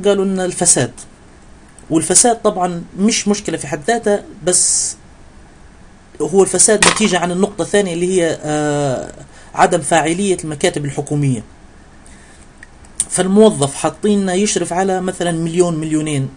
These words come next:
دينار يوميًا يخشوا يطلعوا، وهو مرتبه ثلاثمية دينار. للأسف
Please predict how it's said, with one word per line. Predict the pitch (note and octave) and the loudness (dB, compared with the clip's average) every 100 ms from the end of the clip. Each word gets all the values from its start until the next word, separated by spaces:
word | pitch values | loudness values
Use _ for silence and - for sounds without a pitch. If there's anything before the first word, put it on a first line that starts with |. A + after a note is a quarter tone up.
| - - C3 | -18 -14 -4
دينار | D3 D#3 C#3+ | -2 0 0
يوميًا | C#3 C#3+ D3 B2+ | 2 2 0 0
يخشوا | B2+ C3 C3+ - B2 | -2 -6 -10 -6 -4
يطلعوا، | B2 B2 A#2+ - - - - - | -4 -8 -14 -16 -20 -20 -16 -2
وهو | D3+ G3 F3+ | 4 6 6
مرتبه | F3+ F#3 - D#3+ | 0 -2 -2 -4
ثلاثمية | D3+ D#3 D#3+ D#3+ C#3 - | -4 -6 -6 -8 -8 -4
دينار. | C#3+ C3 - - | -2 -2 -6 -6
للأسف | A3+ C4+ C4 - | -4 -2 -2 -2